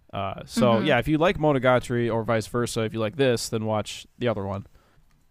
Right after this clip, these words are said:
Speaker 1: But yeah, this is
Speaker 2: Yeah.
Speaker 1: th-, th-, this arc had some of my favorite symbolism. I think the first arc had my favorite symbolism, and then this one was, like, second.
Speaker 2: I
Speaker 1: But
Speaker 2: feel like a lot of these,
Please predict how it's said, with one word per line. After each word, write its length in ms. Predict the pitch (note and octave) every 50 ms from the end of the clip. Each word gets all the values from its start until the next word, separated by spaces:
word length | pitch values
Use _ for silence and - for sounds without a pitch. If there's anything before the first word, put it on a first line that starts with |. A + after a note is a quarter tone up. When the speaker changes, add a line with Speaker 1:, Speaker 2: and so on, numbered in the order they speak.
| _ _ _ _
Speaker 1:
But 180 | - A#2+ A2+ A2+
yeah, 180 | A#2+ A#2+ A2
this 160 | G#2+ F3+ C4+ C#4
is 120 | - - G3+
Speaker 2:
Yeah. 240 | D#3+ D#3 F3 F3+ F3+ - _ _ _ _ _ _ _ _ _ _ _
Speaker 1:
th-, 120 | - - - C#2+ C#2+ - _
th-, 120 | - - -
this 180 | - - - -
arc 160 | C5 B4 -
had 120 | - D3+ B2+
some 120 | - C#3
of 40 | B2+
my 100 | A#2 A2
favorite 260 | - - A2+ G#2 F#2+
symbolism. 380 | - - A2+ G#2+ A2 G#2+ - - D#3+
I 60 | D#3+
think 160 | C4+ C#4+ C4+
the 100 | - -
first 300 | - - E3+ F#3 F3+ -
arc 160 | F3+ E3+ -
had 100 | E3+ D3+
my 80 | C3 B2+
favorite 280 | A#2+ - C#3 C3+ B2+ A#2+
symbolism, 460 | - C#3 C3+ C3 C3+ C3+ B2+ A#2+ B2+ B2
and 60 | A#2
then 80 | A2+ A#2
this 160 | B2 A#2 -
one 100 | B2 A#2+
was, 120 | A#2 A#2+
like, 260 | D3 - - - - - _ _
second. 480 | _ - - - B2+ - C3 C3 - - _ _ _ _ _ _ _ _ _ - - -
Speaker 2:
I 100 | C4 C4+
Speaker 1:
But 80 | B3+ -
Speaker 2:
feel 160 | D#4+ D#4+ D#4
like 240 | E4 E4+ F4+ F4 -
a 100 | B3+ B3+
lot 480 | A#3 G#3 F#3 F#3 F#3 F#3+ F#3+ G3+ G3 -
of 240 | - B3 B3+ B3 B3
these, 800 | B3 C4+ C4+ C4+ C4+ C4+ C4+ C4 C4+ C4+ C4+ - - - -